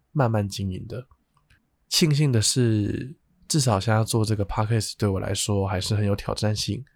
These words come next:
然后也是充满成就感。最重要的是，它的过程中是很快乐的。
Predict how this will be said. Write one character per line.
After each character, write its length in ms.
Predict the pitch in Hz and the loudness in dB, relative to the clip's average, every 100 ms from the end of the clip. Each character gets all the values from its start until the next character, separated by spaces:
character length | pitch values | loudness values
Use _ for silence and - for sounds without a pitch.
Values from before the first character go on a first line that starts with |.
| _ _ | _ _
然 160 | - 98 | -12 -8
后 600 | - 98 95 92 - 143 _ | -4 -2 -2 -6 -10 -14 _
也 100 | 104 | -2
是 120 | 101 | 0
充 120 | 120 | 2
满 160 | 127 104 | 2 2
成 220 | 107 101 | 0 -2
就 160 | 98 110 | 2 2
感。 240 | - - _ _ _ _ - | 0 -6 _ _ _ _ 0
最 100 | 151 | 2
重 180 | 139 131 | 4 4
要 60 | |
的 80 | 110 | 2
是， 220 | 104 113 | 2 0
它 200 | 107 107 | 0 0
的 160 | 101 98 | 2 0
过 240 | - 110 | 0 0
程 280 | 95 - 101 | 0 -4 -6
中 220 | 98 95 | -4 -2
是 180 | 95 101 | -2 -4
很 120 | 95 - | -4 -6
快 200 | - 92 | -4 -2
乐 160 | 85 | -4
的。 200 | 85 - | -6 -10